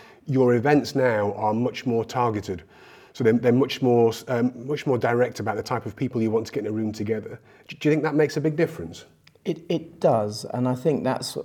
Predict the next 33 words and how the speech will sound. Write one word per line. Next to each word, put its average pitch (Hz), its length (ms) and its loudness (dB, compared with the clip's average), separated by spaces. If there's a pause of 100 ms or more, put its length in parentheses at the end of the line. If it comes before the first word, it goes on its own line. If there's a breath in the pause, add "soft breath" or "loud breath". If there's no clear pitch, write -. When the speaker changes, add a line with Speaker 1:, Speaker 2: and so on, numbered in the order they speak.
Speaker 2:
I 127 80 0
mean, 127 220 0
there's 123 180 0
a 127 60 0
number 135 460 2
of 110 160 -2
changes 107 560 -2
that 101 180 -4
we've 107 160 -6
seen 107 500 -4
sweep 117 560 -4
through 104 300 -6
the 107 140 -4
industry 101 560 -4
as 101 120 -4
a 101 40 -10
result 101 480 -4
of 101 260 -6
inducement 120 600 -4
rules, 113 600 -2
and 95 120 -12
then 95 100 -10
you've 92 160 -12
had 95 200 -14
covid, 110 840 -2
which 104 220 -8
have, 104 180 -6 (200)
have 110 180 -8
really 120 280 0
changed 107 680 -6 (120)
the - 160 -12
way 110 320 -4
people 104 840 -8